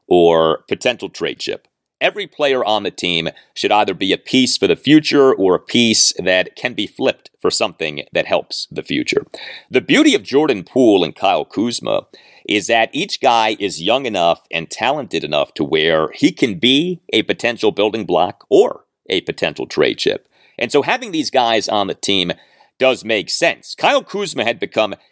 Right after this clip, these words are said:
an unrestricted free agent for this offseason by declining a thirteen million dollar player option for the twenty twenty-three twenty twenty-four season. Uh, the Wizards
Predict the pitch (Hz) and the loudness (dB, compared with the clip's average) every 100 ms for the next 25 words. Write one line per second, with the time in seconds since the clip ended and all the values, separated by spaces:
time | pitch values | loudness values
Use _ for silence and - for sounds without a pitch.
0 | - 107 123 117 110 123 107 98 - 95 | -6 -2 0 -2 -4 -4 -2 -4 -2 2
1 | 101 98 92 85 _ - 92 90 95 92 | 2 2 -2 -4 _ 0 0 2 0 0
2 | - 92 85 90 85 90 90 - 95 98 | -2 -6 -2 -2 2 2 0 -4 0 0
3 | 87 73 101 85 - 80 87 80 78 80 | -2 -4 -4 -2 -4 0 0 0 0 0
4 | 73 - - 95 76 69 - - 60 - | 0 -6 0 0 2 -2 -2 -4 -4 -6
5 | - - - 87 - 101 90 85 90 82 | -12 -6 0 0 2 -2 0 -2 -2 -2
6 | 76 - 78 73 - 82 73 - 80 65 | -2 0 0 0 -2 -2 -2 -4 -4 -4
7 | - 80 73 - 143 110 57 - - 147 | 0 2 4 2 2 0 -4 -8 -4 -2
8 | - 131 135 117 | 2 2 2 0